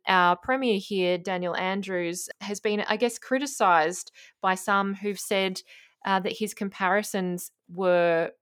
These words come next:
inappropriate. And he did make a comparison by saying, "Some of us play golf, some people go shooting. That's a choice they are free to make."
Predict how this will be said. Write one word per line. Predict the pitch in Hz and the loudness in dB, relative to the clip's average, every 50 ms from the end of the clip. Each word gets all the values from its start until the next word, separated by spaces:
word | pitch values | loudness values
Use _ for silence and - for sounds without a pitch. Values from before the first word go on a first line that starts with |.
| _ _ | _ _
inappropriate. | - 214 202 190 - - 196 208 202 - 170 151 - - - - - - | -4 -4 -4 -4 -4 -2 -2 -2 -2 -4 -2 -2 0 -2 -2 -4 -4 -2
And | 190 185 190 | -2 -2 -2
he | 190 214 202 | -2 -6 -6
did | 240 240 233 202 | -4 -4 -4 -4
make | 214 214 202 196 196 208 | -2 -2 -2 -2 -2 -6
a | 185 | -10
comparison | - 196 185 - 196 180 180 180 180 - 190 175 170 | -10 -10 -10 -4 -2 -2 0 -2 -2 -4 -8 -6 -4
by | 165 170 165 170 | -2 -2 -2 -2
saying, | - - - 180 170 165 160 160 160 165 170 - _ _ _ _ _ _ _ _ | -4 -6 -6 -4 -4 -4 -4 -6 -8 -10 -12 -16 _ _ _ _ _ _ _ _
"Some | - - - 254 247 254 | -8 -2 2 2 2 2
of | 233 240 | 2 2
us | 233 226 - | 0 0 0
play | - - 220 202 185 | 0 2 2 4 4
golf, | 180 196 185 185 175 196 226 - - - _ _ _ _ _ - | 2 4 6 6 6 6 2 -2 -6 -20 _ _ _ _ _ -16
some | - - - 220 208 202 | -10 -2 0 0 0 0
people | 196 202 190 185 196 180 | 0 -4 -4 -4 -4 -2
go | - 180 170 170 | 0 2 2 2
shooting. | 170 - - 185 180 185 - 170 151 - - - _ _ | 2 0 -2 -2 -2 -2 -2 -6 -8 -8 -12 -16 _ _
That's | - 208 190 196 - - | 0 0 0 2 0 -4
a | 196 | -6
choice | - - - 196 185 180 - - | -6 -4 -2 -2 -2 -2 -2 -2
they | 190 175 170 | 0 2 2
are | 165 | 2
free | - - 196 185 180 185 | 0 -2 -2 0 0 -2
to | 185 - 185 | -2 -4 -4
make." | 180 180 165 - - - - - _ | -2 0 0 -2 -2 -6 -12 -20 _